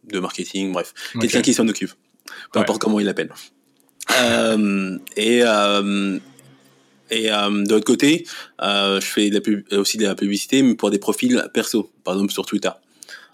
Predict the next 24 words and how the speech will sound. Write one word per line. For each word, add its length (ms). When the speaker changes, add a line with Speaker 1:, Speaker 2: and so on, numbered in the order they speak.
Speaker 1:
Euh, 320
c'est 120
beaucoup, 220
beaucoup 200
plus 100
simple. 320
Ces 140
personnes-là, 720
euh, 220
ça 160
fait 100
longtemps 240
que 80
je 40
suis 80
avec 140
elles, 240
elles 240
ont 40
l'habitude, 360
elles 80
savent 200
comment 380
répondre. 520